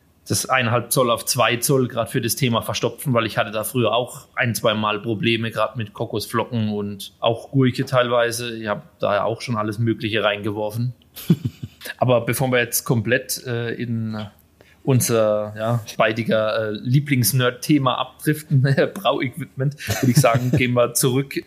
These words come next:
Speaker 1: zu unserem heutigen Thema, alkoholfrei und alkoholarm. Du hast dich ja ein bisschen damit beschäftigt,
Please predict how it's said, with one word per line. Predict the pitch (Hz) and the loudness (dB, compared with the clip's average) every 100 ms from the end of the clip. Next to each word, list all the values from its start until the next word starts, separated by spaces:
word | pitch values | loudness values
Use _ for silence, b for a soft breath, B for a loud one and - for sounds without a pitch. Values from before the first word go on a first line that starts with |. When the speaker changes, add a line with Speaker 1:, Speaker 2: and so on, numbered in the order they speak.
| - | -4
Speaker 1:
zu | 160 | 0
unserem | 135 123 | 2 4
heutigen | 127 139 127 120 | 4 2 2 0
Thema, | 156 151 - | 2 2 0
alkoholfrei | 120 113 139 160 - 123 131 | -4 -2 0 0 2 2 2
und | 120 120 113 - | 0 -4 -4 -2
alkoholarm. | 123 117 113 104 - - 123 156 170 | 0 2 2 0 0 -4 -2 -4 -2
Du | 127 131 | 2 2
hast | 127 | 2
dich | 127 | 2
ja | 120 | 2
ein | 120 | 2
bisschen | 135 135 123 120 | 0 2 2 2
damit | 120 123 120 | 0 0 -2
beschäftigt, | 127 131 - 131 123 - - - | 0 0 0 -2 -2 -4 -10 -10